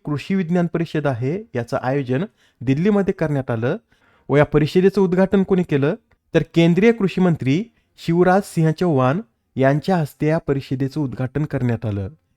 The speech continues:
ही परिषद चोवीस नोव्हेंबरला सुरू झाली असून सव्वीस नोव्हेंबरपर्यंत ही परिषद चालणार आहे.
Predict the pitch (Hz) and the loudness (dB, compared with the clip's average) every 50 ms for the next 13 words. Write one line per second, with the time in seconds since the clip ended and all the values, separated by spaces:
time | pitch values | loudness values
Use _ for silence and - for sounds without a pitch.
0 | _ _ - - - - 196 214 - 202 185 180 165 - 190 214 208 - - 160 | _ _ -16 -14 -2 -2 -2 0 2 2 2 2 2 2 2 0 0 0 0 2
1 | 156 160 202 196 - 165 156 147 156 165 160 170 170 190 190 180 - 190 180 170 | 2 2 2 0 0 0 2 2 2 2 0 2 2 0 0 0 0 -2 -2 0
2 | 156 165 160 160 151 - - 147 175 220 247 - _ _ _ _ _ - - 156 | 0 0 0 0 -2 -2 -2 -2 -2 -2 -4 -8 _ _ _ _ _ -6 -2 0
3 | 147 147 151 196 208 - 170 156 151 147 147 143 147 147 - - 143 143 143 143 | 0 2 2 0 -2 0 0 0 2 0 0 -2 -4 -4 -4 -4 -4 -4 -2 -2
4 | - 151 156 156 - 131 127 127 - 143 151 - _ - 131 120 117 117 120 113 | -2 -4 -4 -4 -4 -4 -4 -4 -4 -4 -6 -6 _ -6 -4 -2 -2 0 0 0
5 | 113 110 101 87 101 95 90 | 0 0 -2 -2 -4 -6 -8